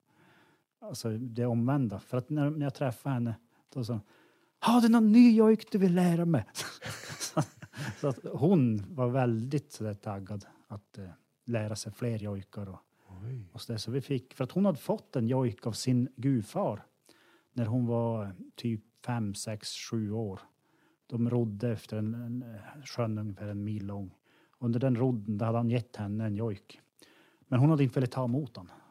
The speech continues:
Speaker 1: Hon hade bara sagt, "Nej, nej, nej, hon ville inte ha någon jojk, nej." Och han är ju en av de som är inspelade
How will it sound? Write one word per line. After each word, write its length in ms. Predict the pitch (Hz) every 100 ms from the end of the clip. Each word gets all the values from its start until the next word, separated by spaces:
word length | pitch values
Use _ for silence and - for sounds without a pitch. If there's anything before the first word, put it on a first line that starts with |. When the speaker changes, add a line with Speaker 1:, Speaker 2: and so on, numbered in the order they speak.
| _
Speaker 1:
Hon 180 | - 131
hade 140 | 117
bara 160 | 110 107
sagt, 260 | - 104 -
"Nej, 300 | 127 143 110
nej, 240 | 110 131
nej, 180 | 117 131
hon 160 | 139 131
ville 160 | 123
inte 200 | 135 -
ha 180 | 139 131
någon 180 | 127 120
jojk, 260 | 131 110 -
nej." 280 | 127 127 98 _ _ _ _ _ _
Och 120 | - 117
han 320 | 165 175 160
är 120 | 151
ju 180 | 139 151
en 160 | 156
av 80 | 151
de 140 | 131 123
som 160 | 143
är 40 | 127
inspelade 680 | 117 - 196 143 110 101